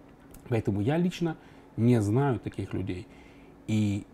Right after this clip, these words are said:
что делать, принимать решение, да, нет, все здесь зависит от вас. Просто подумайте о том, что я сказал. Знаете ли вы кого-то в возрасте? И хотели ли вы дойти до возраста? Хотели ли бы вы избавиться от ваших болячек,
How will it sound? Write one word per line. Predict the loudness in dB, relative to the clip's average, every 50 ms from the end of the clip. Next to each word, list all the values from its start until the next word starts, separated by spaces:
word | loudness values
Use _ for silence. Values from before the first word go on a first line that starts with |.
| -20 -18
что | -16 -16 -16 -4 2 4 6 6
делать, | 6 6 4 2 0 0 0 0 -2 -4 -4 -8 -20 -20 -20 -20 -6 -2
принимать | 2 2 4 4 2 2 2 0 0
решение, | -2 -2 -2 0 0 0 0 2 2 0 0 0
да, | 0 0 0 0 0 0 0
нет, | 0 0 -2 -2 -4 -8 -16 -20 -20 -20 -20 -20 -20 -20 -18
все | -2 2 4 4
здесь | 6 6 6 6 6
зависит | 6 6 4 4 4 2 0
от | 0 0 0
вас. | 0 0 -2 -4 -2 0
Просто | 2 2 2 2 0 -4 -4 -6 -16 -16 -4 0
подумайте | 2 4 6 6 6 6 4 4 2
о | 0
том, | 0 0 0 0
что | -2 -4
я | -6
сказал. | -4 -2 -2 0 0 0 -2
Знаете | -2 -2 0 0 0 0 2 2
ли | 2 2
вы | 2 0 0
кого-то | 0 0 2 2 2 2 0 0
в | 0 0 2
возрасте? | 2 4 2 2 2 0 -4 -8 -10 -10 -14 -14 -14 -16 -20 -20 -20 -20 -20 -20 -20 -20 -14 -6
И | -4 -4
хотели | -2 0 0 0 2 4 6 6 6 6 4 2 2 2
ли | 2 4 4 4
вы | 2 2 4 4 4 4 4 0 -4 -14 -20 -20 -20 -20 -20 -20 -20 -20 -20 -20 -20 -12
дойти | -6 0 4 4 6 6 6 4 4
до | 4 4 4
возраста? | 2 2 0 -2 -2 -4 -4 -4 -6 -6
Хотели | -6 -6 -4 -2 0 2 2 4
ли | 4 4
бы | 4 4 4 4
вы | 6 6 6 4
избавиться | 4 2 2 0 0 0 -2 -4 -6 -6
от | -4 -4
ваших | -4 -4 -2 -2 -2 -2
болячек, | -2 -2 -2 -2 -2 -4 -6 -10 -12